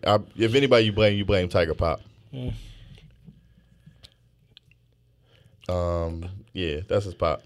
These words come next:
Speaker 1: 'cause
Speaker 2: Yeah.
Speaker 1: that's, uh, you blame Tiger Pop for telling him that, like, I forgot what he told him to say, but, like, he said he was American and he wouldn't say he was black. <laughs> Like, you blame, that's his pop fault. Um, what about this Denver school shooting, man? I'm, I'm,
Speaker 2: Uh,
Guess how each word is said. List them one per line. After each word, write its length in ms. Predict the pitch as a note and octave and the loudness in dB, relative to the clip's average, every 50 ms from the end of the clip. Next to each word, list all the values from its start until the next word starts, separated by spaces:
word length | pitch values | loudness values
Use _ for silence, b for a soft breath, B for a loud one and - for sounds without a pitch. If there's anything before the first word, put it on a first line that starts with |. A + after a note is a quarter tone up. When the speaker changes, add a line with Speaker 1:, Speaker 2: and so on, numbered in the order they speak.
| _ _ _ | _ _ _
Speaker 1:
'cause 260 | - F2 D#2+ D#2 E2 | -8 -6 -6 -6 -4
Speaker 2:
Yeah. 320 | G#2+ A2 A2 A2 A2 A2+ A2 - - _ _ _ _ _ - | -4 -2 -2 0 -2 -2 -4 -6 -14 _ _ _ _ _ -8
Speaker 1:
that's, 280 | - F#2+ F#2 F2+ - - | -6 -6 -6 -6 -8 -8
uh, 160 | E2 E2+ F2 | -6 -4 -4
you 160 | F2 - G#2+ G2+ | -6 -6 -8 -4
blame 260 | G2 G2 F#2 F2 E2+ | -2 -2 -2 -2 0
Tiger 240 | F#2 E2+ D#2+ D#2+ D#2+ | 0 -2 -2 -2 -2
Pop 320 | F2 F2 F2 - - - | -2 -2 -2 -2 -4 -6
for 80 | - E2 | -12 -12
telling 340 | D#2+ - F2+ E2 E2 E2 E2 | -8 -6 -4 -4 -4 -4 -4
him 60 | E2 | -4
that, 140 | E2 D#2 C2 | -6 -6 -4
like, 280 | D#2 D#2+ D2+ D#2+ - - _ b b b b b b b b b b b b b b _ - | -4 -4 -4 -6 -8 -12 _ b b b b b b b b b b b b b b _ -8
I 60 | F#2+ | -8
forgot 300 | F2 - - F2 F2 C2 | -6 -2 0 2 2 2
what 100 | C#2+ E2+ | 2 0
he 80 | E2+ E2+ | -2 -2
told 220 | - F2+ F2 E2 | 0 0 0 0
him 80 | E2 E2 | 0 -4
to 80 | E2 | -6
say, 240 | D#2+ - E2 D#2+ D#2+ D#2 | -4 0 0 0 0 0
but, 260 | D2+ D#2+ D2+ - - | -2 -4 -4 -4 -4
like, 220 | - C#2 B1+ - - - - _ _ _ _ _ - - - _ _ _ _ _ _ _ - - _ _ _ _ _ _ _ _ _ _ _ _ _ _ _ _ _ _ _ | -6 -6 -6 -6 -10 -14 -20 _ _ _ _ _ -20 -20 -20 _ _ _ _ _ _ _ -20 -20 _ _ _ _ _ _ _ _ _ _ _ _ _ _ _ _ _ _ _
he 60 | - F2 | -12 -8
said 200 | - - F#2+ F2 | 0 0 0 2
he 60 | E2+ | 0
was 100 | E2+ D#2+ | 0 -2
American 560 | D#2 D#2 F2 F2+ F2 F2 D#2+ - F2+ F2+ F2+ | 0 2 2 2 2 2 0 -2 -4 -4 -4
and 400 | F2 F2 E2+ E2+ E2+ E2+ F2 F2+ | -4 -6 -8 -8 -10 -12 -12 -12
he 80 | F#2 F2 | -14 -12
wouldn't 240 | E2 E2+ - - - | -12 -12 -12 -10 -8
say 80 | F2+ | -6
he 60 | E2+ E2+ | -6 -6
was 120 | E2+ D#2+ | -6 -8
black. 260 | C#2+ F2+ F#2+ G#2 G#2+ - - | -4 -2 -2 -2 -2 -6 -8
<laughs> 100 | - G#2+ | -8 -4
Like, 220 | G#2+ F#2+ F2+ F2 - | -2 -2 -2 -4 -4
you 120 | G2+ G#2 | -6 -4
blame, 300 | F#2 G2 F#2+ F2+ E2+ E2 - - - | -2 0 0 0 -2 -6 -12 -8 -2
that's 200 | G2+ A2 A2 A2 | -2 -2 -2 -2
his 100 | F#2 - | -8 -6
pop 300 | - - E2+ - - - | -4 -2 -2 -2 -4 -8
fault. 240 | - - - - _ _ _ _ b b b b b b b b b b b b b b b | -8 -8 -8 -8 _ _ _ _ b b b b b b b b b b b b b b b
Um, 300 | - A#2+ B2+ B2+ B2+ B2 G#2+ - | 2 4 4 4 4 2 0 4
what 120 | D#3 D#3+ | 6 6
about 160 | E3 D#3 D#3 C#3+ | 8 8 6 6
this 120 | C#3 C3+ | 4 4
Denver 220 | B2 C#3 B2+ B2 | 2 2 2 2
school 240 | A#2 A2+ A#2+ A2+ A2 | -2 -2 -2 0 0
shooting, 300 | G#2+ A2 A2 F#2+ E2+ E2+ | 0 0 -2 -2 -2 -2
man? 240 | F#2 F#2 F#2 F#2 F#2+ | -2 -2 -2 -2 -4
I'm, 200 | G2 A2 A2 A2 - | -4 -6 -6 -6 -6
I'm, 220 | D2+ G2+ G2 F#2 B2 | -6 -4 -4 -2 -2
Speaker 2:
Uh, 400 | C#3+ D3+ D#3 D#3+ D#3+ D#3+ D#3 | -2 0 0 0 -2 -2 -4